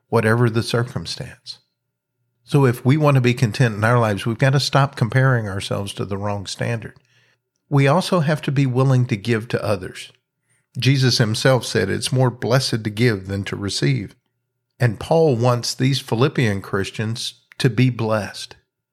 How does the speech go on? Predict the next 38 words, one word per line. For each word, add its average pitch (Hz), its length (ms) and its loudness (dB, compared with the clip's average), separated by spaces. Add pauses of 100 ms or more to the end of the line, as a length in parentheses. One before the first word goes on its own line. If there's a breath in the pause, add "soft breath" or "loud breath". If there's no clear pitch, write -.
(200)
And 123 140 2
so 120 180 0
he 113 120 2
thanks 143 420 0
them 98 440 -6
for 104 220 2
helping 127 420 0
him 135 320 2
and 113 120 2
encourages 120 680 -2
them 120 240 -2
to 123 100 -10
continue. 117 640 -4 (920 soft breath)
Because 127 340 2 (140)
as 143 320 2
they 117 180 2
give, 117 540 -2
the 117 260 2 (220)
gospel 131 480 2
is 120 120 2
being 135 280 0
spread 147 440 -2
and 107 140 2
it's 117 140 2
bearing 147 400 0
fruit. 170 400 0
More 156 260 2
and 151 80 2
more 147 180 2
people 139 400 -4
are 113 80 -4
coming 147 360 -2
to 123 100 -2
Christ 147 460 -4
because 123 320 -2
of 113 180 -2
their 135 240 0
generosity. 127 920 -2